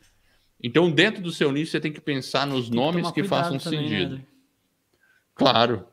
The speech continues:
Speaker 2: Tem
Speaker 1: Por exemplo, qual
Speaker 2: Eu, por
Speaker 1: cuidado
Speaker 2: exemplo,
Speaker 1: tem
Speaker 2: não
Speaker 1: que
Speaker 2: sei
Speaker 1: tomar?
Speaker 2: o que é o dois mil, né? Então, eu poderia não,
Speaker 1: Exato.
Speaker 2: não... Olha que interessante, né? Às vezes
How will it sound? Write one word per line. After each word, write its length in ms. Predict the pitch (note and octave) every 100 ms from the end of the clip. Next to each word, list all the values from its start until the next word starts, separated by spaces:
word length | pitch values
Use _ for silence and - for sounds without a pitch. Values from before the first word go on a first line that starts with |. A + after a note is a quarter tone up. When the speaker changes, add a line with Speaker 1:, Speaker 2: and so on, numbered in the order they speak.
| _
Speaker 2:
Tem 140 | - -
Speaker 1:
Por 160 | - B2
exemplo, 460 | A#2+ A#2+ G2 - -
qual 200 | A2 F3+
Speaker 2:
Eu, 80 |
por 80 | F3
Speaker 1:
cuidado 180 | G#3+ G3
Speaker 2:
exemplo, 240 | F#3 F3+ G#3+
Speaker 1:
tem 60 |
Speaker 2:
não 60 | A#3+
Speaker 1:
que 80 | G3+
Speaker 2:
sei 120 | A#3+
Speaker 1:
tomar? 80 | A#3
Speaker 2:
o 40 |
que 60 | A#3
é 60 |
o 40 | A#3
dois 280 | A3 A#3+
mil, 300 | G3 F#3 F3+
né? 160 | E3 E3
Então, 440 | E3 E3 D#3+ F3+ F#3
eu 80 |
poderia 800 | F3 F3+ E3 F3+ E3+ F3+ F#3 F#3+ F3+ _ _ _ _ _ _ -
não, 120 | F3
Speaker 1:
Exato. 440 | C#3 C3 A#2+ C#3
Speaker 2:
não... 360 | F3+ F3+ F#3 E3+ _ _ _ _ _
Olha 220 | D#3 D#3+
que 80 | E3
interessante, 680 | F3+ F3 F3+ - D#3 C#3 D3+
né? 220 | D3 D3
Às 120 | C#3+
vezes 220 | D3 D#3